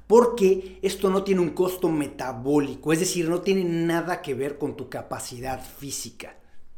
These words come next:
La rigidez de tu pierna, en gran parte, es un efecto de tu genética, pero se puede mejorar e incrementar con trabajos de pliométricos, ejercicios de técnica enfocados en reducir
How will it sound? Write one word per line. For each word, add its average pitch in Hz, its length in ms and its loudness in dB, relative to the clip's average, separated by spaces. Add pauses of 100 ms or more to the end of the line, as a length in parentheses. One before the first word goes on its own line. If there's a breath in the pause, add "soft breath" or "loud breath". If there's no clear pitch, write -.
(200)
La 165 160 6
rigidez 175 500 4
de 233 60 4
tu - 260 -4
pierna, 170 640 2
en 139 180 -6
gran 180 300 2
parte, 180 640 4
es 190 240 -2
un 190 160 4
efecto 170 460 2
de - 80 -4
tu - 160 -12
genética, - 640 -6 (180)
pero - 160 4
se 220 100 4
puede 302 280 4
mejorar 202 440 6
e 220 40 8
incrementar 165 1120 0 (100)
con 165 240 0
trabajos 170 600 2
de 151 80 4
pliométricos, 151 1080 0 (360 loud breath)
ejercicios 151 440 -4
de 147 100 2
técnica 156 480 0
enfocados 147 600 0
en 131 100 -4
reducir 135 720 -2